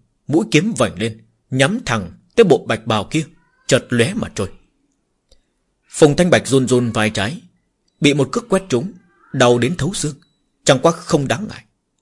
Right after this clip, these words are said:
Hai ngón tay phải Phùng Thanh Bạch hợp lại thành kiếm quyết. Ở phương thiên địa hẹp hòi, đè nén này, thần thông kiếm tu không cách nào có thể thi triển, nhưng ngự kiếm thuật tương đối hạ thừa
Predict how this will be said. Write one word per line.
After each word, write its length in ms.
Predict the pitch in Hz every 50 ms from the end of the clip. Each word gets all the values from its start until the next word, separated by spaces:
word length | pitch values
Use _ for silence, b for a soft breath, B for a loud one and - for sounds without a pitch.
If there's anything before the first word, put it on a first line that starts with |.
| _ _ _ _ _ _ _ _ _ _ _ _ _ _
Hai 220 | - - 139 135
ngón 200 | 127 147 208 220
tay 160 | - 123 127 123
phải 240 | - 123 110 101
Phùng 240 | 95 - - 135 131
Thanh 160 | 165 180 180
Bạch 180 | 127 107 104 -
hợp 240 | - 127 117 - -
lại 200 | 113 98 - - -
thành 180 | - 104 92
kiếm 200 | - - 107 123
quyết. 200 | 135 - 180 180 - - _ _ _ _ _ _ _ _ _ _ _ _ _ -
Ở 220 | 151 135 120 117
phương 240 | - - - 190 180
thiên 180 | - 196 180 156
địa 160 | 117 - -
hẹp 260 | - 123 120 - -
hòi, 240 | - 120 110 98 92 - _ _ _ _ _ -
đè 220 | - 123 120 110
nén 280 | 107 107 107 143 202 220
này, 240 | 107 87 82 - - _ _ _ _ _ _ _ -
thần 260 | - 147 139 135 131
thông 220 | 165 180 180 175
kiếm 160 | 180 180 196 226 -
tu 160 | 139 131 127
không 200 | 123 - - 147
cách 160 | - 247 240 -
nào 160 | 123 113 110
có 100 | - 110
thể 180 | - 117 101 -
thi 140 | - 139 135
triển, 280 | - - 101 85 85 - _ _ _ _ _ _ _ _ _ _ _ -
nhưng 360 | 120 127 135 135 139 139 135
ngự 120 | 135 139 - -
kiếm 180 | - 165 214 214
thuật 140 | - 117 - - -
tương 160 | 165 147 135
đối 160 | 139 185 233 233
hạ 260 | - - - - - -
thừa 220 | 120 110 101 90